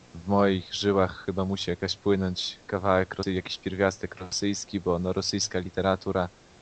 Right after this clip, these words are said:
literatura to co by, co by Rosjanie nie napisali, to ja to mogę przeczytać i mi się będzie podobało.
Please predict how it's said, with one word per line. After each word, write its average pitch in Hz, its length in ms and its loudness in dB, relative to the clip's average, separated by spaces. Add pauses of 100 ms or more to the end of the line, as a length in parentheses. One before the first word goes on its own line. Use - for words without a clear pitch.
literatura 101 520 0
to 92 220 -2 (380)
co 113 140 8
by, 107 280 2
co 110 180 4
by 107 80 2
Rosjanie 101 400 2
nie 98 80 0
napisali, 95 580 -2
to 95 120 -4
ja 95 120 6
to 92 140 -10
mogę 95 220 -2
przeczytać 101 480 -6
i - 20 -4
mi 98 60 -4
się - 140 -6
będzie 95 200 -4
podobało. 95 680 2